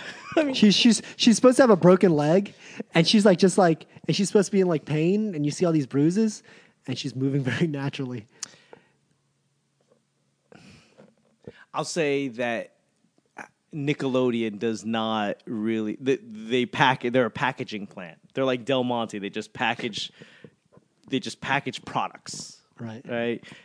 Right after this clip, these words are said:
Speaker 1: They don't really build you to be like, "Oh, like, oh, you're a Shakespearean," or you're gonna, I don't think anyone that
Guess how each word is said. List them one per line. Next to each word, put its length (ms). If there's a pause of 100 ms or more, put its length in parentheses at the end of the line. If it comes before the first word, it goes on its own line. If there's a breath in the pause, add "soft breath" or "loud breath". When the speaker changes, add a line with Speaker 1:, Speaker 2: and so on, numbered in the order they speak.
(140 loud breath)
Speaker 1:
They 120
don't 340
really 240
build 400
you 140
to 80
be 140
like, 260
"Oh, 420
like, 260
oh, 200
you're 220
a 20
Shakespearean," 1000
or 160
you're 140
gonna, 640
I 100
don't 160 (160)
think 220
anyone 320
that 260